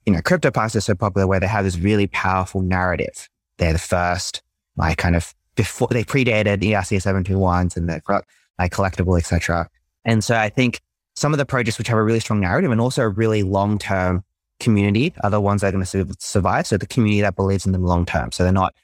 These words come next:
there to, you know, make a quick buck, but they're there because, hey, they, they actually think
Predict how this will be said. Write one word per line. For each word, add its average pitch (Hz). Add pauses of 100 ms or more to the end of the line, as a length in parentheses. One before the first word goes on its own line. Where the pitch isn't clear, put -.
(240)
there 95
to, 95
you 92
know, 85
make 95
a 98
quick -
buck, 95 (260)
but 98
they're 101
there 98
because, 95
hey, 117
they, 101
they 117
actually 117
think 110